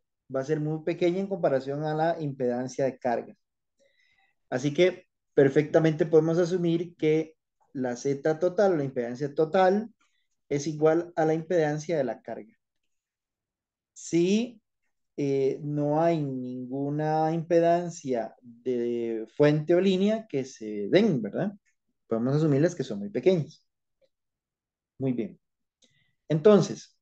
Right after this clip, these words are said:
eso quiere decir que este circuito que está acá, lo podemos simplificar a este que está aquí. ¿Lo ven? Muy bien.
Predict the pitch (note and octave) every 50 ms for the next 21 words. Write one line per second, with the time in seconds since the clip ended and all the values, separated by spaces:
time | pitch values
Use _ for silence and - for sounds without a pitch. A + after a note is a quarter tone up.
0 | _ _ _ _ _ _ _ _ - G3+ G#3+ G#3+ C4+ C4 C4 - B3 A#3+ A#3+ A#3+
1 | A#3+ A3+ A3+ A3+ A#3 G#3+ F3+ - - D3 C#3+ D3+ D#3 F3+ G3 G3+ - - A#3 G#3+
2 | - A#3 G#3+ G#3 - A#3 G#3+ - - C#3 - - A2+ - - D#3+ E3+ F3 - -
3 | E3+ D3+ C#3 C3+ C#3+ - _ _ _ _ _ - - _ _ _ _ _ _ _
4 | _ _ _ _ _ - C#3 D#3 F3 G3 G3+ G3+ G3+ G#3 G#3+ G#3+ G#3 G3 F3+ E3+
5 | D#3+ E3 F3 F#3+ F#3 - G3+ G3 F#3 - G3 F#3 F3 G3+ G3+ G3+ - F#3+ E3+ D3+
6 | C#3 C#3 D#3+ D3+ - _ _ _ _ _ _ _ _ _ _ _ _ _ _ _
7 | _ _ _ _ - C3+ C3+ B2+ B2+ C3 C#3 C#3+ C#3+ C#3+ C#3+ - - F#3 F3 -
8 | - C3 - - - G#3 G3+ - - A3+ B3 - - _ _ _ _ _ _ _
9 | _ _ _ _ _ _ _ _ _ _ _ _ _ _ _ _ _ B3+ _ _
10 | _ _ _ _ _ _ _ _ _ _ _ _ _ _ _ _ _ _ _ -
11 | G#2+ A2 B2+ F3+ A#3 B3 - _ _ _ _ _ _ _ _ _ _ _ _ _
12 | _ _ - C#3 C#3+ C#3 B2+ A#2+ G#2+ G2+ G2+ - -